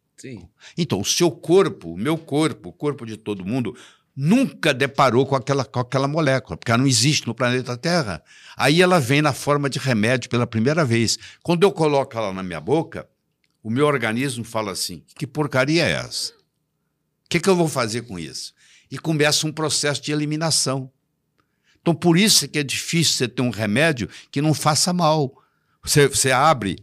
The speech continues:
Speaker 2: as ori-, as orientações do remédio, quando você vê os efeitos colaterais, se as indicações é uma página,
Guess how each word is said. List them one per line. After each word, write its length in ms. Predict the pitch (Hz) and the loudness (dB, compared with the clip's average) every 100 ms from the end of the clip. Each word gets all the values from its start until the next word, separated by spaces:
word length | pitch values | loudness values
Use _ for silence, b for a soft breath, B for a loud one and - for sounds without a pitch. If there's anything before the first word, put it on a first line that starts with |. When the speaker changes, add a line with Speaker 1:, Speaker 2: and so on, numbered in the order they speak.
| - | -2
Speaker 2:
as 200 | 110 104 | 0 2
ori-, 220 | 110 107 | 4 4
as 220 | 104 104 | 2 2
orientações 720 | 104 113 107 92 - 123 120 - - | 2 2 0 -2 -2 -2 -2 -4 -8
do 120 | - 85 | -6 -2
remédio, 580 | 90 104 160 156 80 B B B B - - | 0 4 4 2 -2 B B B B -12 0
quando 140 | 160 | 2
você 200 | 156 151 135 | 4 4 4
vê 120 | 139 | 2
os 160 | 127 | 2
efeitos 400 | 117 107 123 117 | 0 0 -2 -4
colaterais, 720 | - 104 98 104 92 135 123 B B B | -4 -4 -2 -2 0 2 2 B B B
se 180 | - 139 | 2 2
as 160 | - | 4
indicações 760 | 127 131 131 135 110 - 123 110 | 4 4 2 2 2 0 0 0
é 40 | |
uma 160 | 110 101 | 0 -2
página, 460 | - 139 170 113 | 0 0 2 -2